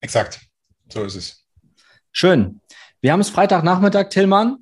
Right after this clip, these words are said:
Speaker 2: Ähm, ich mach jetzt auch Feierabend. Für heute ist jetzt gut. Ich kümmere mich
Speaker 1: Das
Speaker 2: wieder
Speaker 1: ist
Speaker 2: um,
Speaker 1: gut.
Speaker 2: <laughs> ich kümmere mich wieder um meine, um meine kleine Tochter Marlene. Die ist wahrscheinlich jetzt gerade irgendwann wach geworden.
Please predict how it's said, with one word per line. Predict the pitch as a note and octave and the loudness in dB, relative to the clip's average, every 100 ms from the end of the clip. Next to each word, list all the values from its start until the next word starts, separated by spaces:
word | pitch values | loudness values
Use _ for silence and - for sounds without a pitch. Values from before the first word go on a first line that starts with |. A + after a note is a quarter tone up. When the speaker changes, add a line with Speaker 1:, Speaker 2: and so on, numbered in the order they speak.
| _ - | _ -4
Speaker 2:
Ähm, | C#3+ C#3 C#3 D3 C#3 C#3 - | 0 2 2 0 -2 -6 -8
ich | D3+ - | -10 -4
mach | D3 D3+ | -4 -4
jetzt | C#3 - | -8 -6
auch | B2+ B2 | -6 -6
Feierabend. | - D#3 D#3 D3 D#3+ E3+ | 0 2 4 2 0 -2
Für | - B2+ | -4 -2
heute | C3+ C#3+ | -2 -2
ist | C3+ - | -4 -6
jetzt | B2+ - | -10 -4
gut. | G#3+ A3 | -4 -2
Ich | - | -6
kümmere | - D3 C#3 | -4 -2 0
mich | C3 | -2
Speaker 1:
Das | B2 A2 | 0 2
Speaker 2:
wieder | B2+ | 2
Speaker 1:
ist | |
Speaker 2:
um, | B2 | 0
Speaker 1:
gut. | A2 - - - - | -2 -2 -8 -14 -2
Speaker 2:
<laughs> | G3 E3+ | 0 0
ich | - | 0
kümmere | F#3 E3+ D3+ | 2 4 2
mich | D3 | 0
wieder | D#3 C#3+ C3+ | 0 0 0
um | |
meine, | C3 B2+ B2+ B2 _ _ _ | 0 -2 -4 -6 _ _ _
um | C#3 C3+ | -4 -2
meine | C3 B2 | 0 -2
kleine | - C3+ C3 | -2 -2 -2
Tochter | C3+ C#3 C3+ C3+ B2+ - | -2 -4 -2 -2 -2 -4
Marlene. | B2 A#2+ B2+ F3+ E3 | -6 -4 -4 -6 -8
Die | |
ist | A#2+ B2 | -10 -10
wahrscheinlich | A#2 B2+ B2 | -4 -2 -2
jetzt | A#2+ - | -6 -6
gerade | A#2+ A#2 | -2 -2
irgendwann | A#2 A2+ A#2 A2+ | -2 -2 0 0
wach | A#2+ D#3+ | -2 -2
geworden. | - E3 E3 D#3+ D#3+ D#3 | -2 2 2 2 0 -6